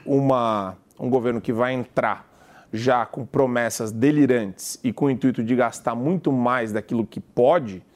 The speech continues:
você, de novo, a gente tá vendo a crônica de uma tragédia anunciada. É, pra você ter responsabilidade fiscal, você tem que diminuir o tamanho da máquina, tem que vender estatal, tem que economizar gasto com a máquina pública.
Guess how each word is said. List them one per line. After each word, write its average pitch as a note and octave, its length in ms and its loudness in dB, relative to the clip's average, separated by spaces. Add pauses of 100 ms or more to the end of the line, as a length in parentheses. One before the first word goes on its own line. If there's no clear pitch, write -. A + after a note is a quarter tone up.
(500)
você, D#3 400 0
de D#3+ 320 0
novo, D#3+ 580 4
a B2+ 120 0
gente B2 260 -2
tá D3+ 160 2
vendo B2+ 560 0
a A#2+ 220 2
crônica C#3 600 0
de D3 100 0
uma D#3 140 2
tragédia C3 520 2
anunciada. D3+ 640 -2 (340)
É, G2+ 540 0 (520)
pra D#3 160 2
você F#3+ 220 0
ter D#3+ 140 0
responsabilidade C3 680 2
fiscal, B2+ 640 0
você B2+ 240 0
tem D3 160 -2
que C#3 100 -6
diminuir D#3 540 2
o G#3 60 0
tamanho D3+ 440 0
da C3+ 140 2
máquina, G#2+ 460 -2
tem A#2+ 160 -6
que - 100 -6
vender C#3 320 2
estatal, C#3 880 2 (220)
tem C3 120 0
que - 80 -2
economizar C3+ 760 2
gasto C3 380 -2
com - 100 -4
a A#2+ 40 0
máquina A#2 400 -2
pública. C3+ 720 0